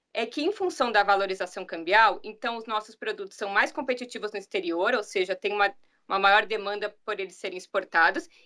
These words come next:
e, por outro lado, os insumos pra produzir grande parte dos alimentos que a gente consome são importados, e com o real mais ca-, com o dólar mais caro, por exemplo, o trigo fica mais caro.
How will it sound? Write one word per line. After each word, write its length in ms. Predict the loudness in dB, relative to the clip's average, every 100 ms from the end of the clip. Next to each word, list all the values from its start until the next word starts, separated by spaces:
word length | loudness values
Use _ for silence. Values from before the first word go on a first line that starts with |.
| _
e, 120 | -6
por 180 | 0 2
outro 240 | 2 0 0
lado, 360 | 2 2 0 -2
os 240 | -2 -2
insumos 640 | -8 -8 -10 -6 -4 -6 -6
pra 200 | -6 -6
produzir 640 | -6 -8 -10 -10 -8 -2
grande 320 | 0 2 2
parte 280 | 2 0 0
dos 140 | 0
alimentos 480 | 0 2 0 -4 -6
que 100 | -6
a 40 | -6
gente 180 | -8
consome 420 | -8 -4 2 4 2
são 380 | 2 4 4
importados, 720 | 2 0 -2 -2 -2 -2 -4 _ _ -16
e 80 | -14
com 320 | -6 -4 -4
o 40 |
real 300 | -4 0 0
mais 260 | 0 -8 -12
ca-, 220 | -6 -6
com 360 | -4 -8 -6 -8
o 60 | -4
dólar 340 | -2 -2 -4
mais 220 | -10 -12
caro, 420 | -2 0 0 -2 _ _ _ -8
por 80 |
exemplo, 400 | -6 -4 -6 -8 -10
o 120 | -8
trigo 420 | -2 0 0 -2
fica 260 | -8 -6 -4
mais 180 | -6
caro. 280 | -4 -2 -2